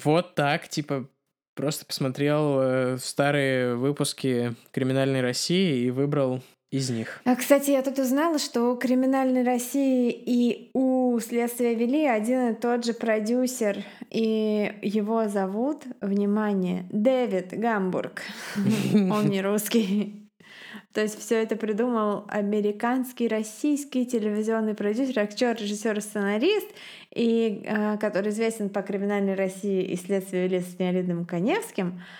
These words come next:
Speaker 2: А мне больше всего понравилось, когда я его, ну, нашла, его,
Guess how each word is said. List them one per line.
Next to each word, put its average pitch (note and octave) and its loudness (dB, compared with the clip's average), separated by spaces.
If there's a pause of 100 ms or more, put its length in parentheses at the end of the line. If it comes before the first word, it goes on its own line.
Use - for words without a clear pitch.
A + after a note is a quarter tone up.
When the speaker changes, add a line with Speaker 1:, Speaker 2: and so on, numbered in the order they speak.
(360)
Speaker 2:
А G3 2
мне G3 0
больше G#3+ -4
всего G3+ -2
понравилось, F#3+ -2
когда F3+ -2
я F3+ 0
его, F#3 -2 (140)
ну, F#3+ -2
нашла, F#3 0 (400)
его, A3 0